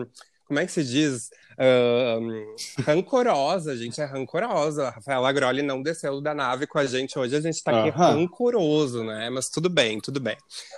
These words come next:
Speaker 1: Esperamos, vamos
Speaker 2: Verdade.
Speaker 1: fazer uma torcida aqui pra que ela venha no próximo episódio, né? Se não, vai continuar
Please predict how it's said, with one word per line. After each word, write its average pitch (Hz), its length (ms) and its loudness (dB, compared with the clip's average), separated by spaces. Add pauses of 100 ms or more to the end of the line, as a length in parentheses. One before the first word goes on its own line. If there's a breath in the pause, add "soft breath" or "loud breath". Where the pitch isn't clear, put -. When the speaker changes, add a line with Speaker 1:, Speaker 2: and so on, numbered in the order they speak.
Speaker 1:
Esperamos, 151 600 4
vamos 113 220 4
Speaker 2:
Verdade. 135 220 6
Speaker 1:
fazer - 80 2
uma 143 120 -2
torcida 139 540 -4
aqui 139 180 -2
pra 139 160 -2
que - 100 -6
ela 135 320 2
venha 123 360 0
no 131 120 -4
próximo 120 460 0
episódio, 117 720 4
né? 113 200 -6 (420 soft breath)
Se - 160 6
não, 226 180 8
vai 220 140 4
continuar 214 840 0